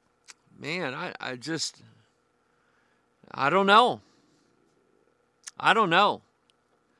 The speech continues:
It seems like this man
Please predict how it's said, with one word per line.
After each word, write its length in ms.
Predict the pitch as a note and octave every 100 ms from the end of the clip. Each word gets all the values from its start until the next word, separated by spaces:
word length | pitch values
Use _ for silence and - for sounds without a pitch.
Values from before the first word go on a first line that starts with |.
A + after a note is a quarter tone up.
| _ _ _ -
It 200 | B2 -
seems 440 | - F#3+ G#3 E3+
like 480 | F#3 F3 E3+ - - _ _ _ _ _ _ _ _ _ _ _ _ _ - B2
this 280 | E3 F#3 -
man 640 | F#3 G3 E3+ D#3+ F3+ F3+